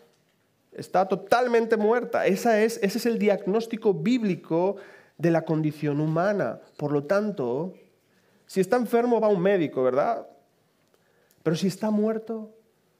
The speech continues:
lo que necesita es resurrección.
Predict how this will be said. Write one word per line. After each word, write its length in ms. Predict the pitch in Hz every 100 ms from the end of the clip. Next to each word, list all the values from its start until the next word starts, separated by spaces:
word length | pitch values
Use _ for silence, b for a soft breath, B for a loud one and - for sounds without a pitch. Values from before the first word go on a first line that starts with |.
| _ _ _ _ _ _ _ _
lo 120 | 139
que 80 | 147
necesita 580 | 143 147 175 175 175 165
es 180 | 175 -
resurrección. 1200 | 147 156 156 - 165 143 143 - - 165 143 -